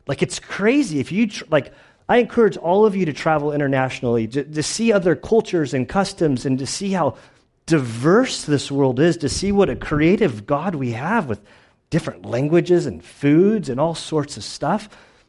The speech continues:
When anybody from the church travels internationally, like, I don't really, I don't wanna say I don't care about, like, just within the United States.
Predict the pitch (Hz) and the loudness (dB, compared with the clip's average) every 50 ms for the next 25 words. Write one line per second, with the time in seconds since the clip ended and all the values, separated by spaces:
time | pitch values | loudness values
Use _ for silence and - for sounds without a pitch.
0 | _ _ _ _ 143 151 170 175 196 247 269 233 240 214 208 - 196 180 156 127 | _ _ _ _ 0 2 2 4 4 2 2 2 2 0 0 -2 -2 -2 -2 -2
1 | - - 165 147 - - - - - 127 135 147 165 175 - 151 147 135 123 120 | 0 -2 -2 -2 -4 -8 -8 -4 -2 0 0 0 0 -2 -2 0 -2 0 0 0
2 | 117 117 131 135 - 165 156 139 120 117 131 131 151 151 135 139 131 131 120 117 | 0 -2 -2 -4 -4 -2 0 0 2 2 2 2 2 0 0 2 2 2 2 2
3 | 120 123 131 127 117 - - 120 117 104 - - 127 117 107 113 107 95 104 107 | 0 0 0 0 0 -2 -2 -4 -4 -6 -4 -4 -2 -2 -2 -2 -4 -4 -6 -8
4 | 95 98 - 101 - - - 113 110 101 117 110 107 101 101 104 101 92 - - | -8 -8 -10 -14 -14 -16 -14 -12 -10 -8 -8 -8 -6 -6 -8 -8 -8 -10 -10 -8
5 | - 117 113 113 113 - - - | -4 -2 -2 -2 -2 -6 -12 -20